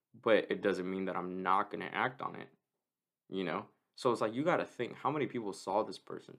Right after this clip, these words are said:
Yes, you, you gotta take in consideration that people have families and stuff like that, but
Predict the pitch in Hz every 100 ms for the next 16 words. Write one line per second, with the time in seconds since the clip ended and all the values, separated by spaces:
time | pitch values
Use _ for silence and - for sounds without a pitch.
0 | _ _ _ - 117 139 - - _ _
1 | _ _ 107 104 _ - - 120 135 120
2 | - 110 95 - - 95 92 101 92 90
3 | - 110 95 90 92 87 - 92 104 101
4 | 92 95 - 92 87 87 95 85 85 -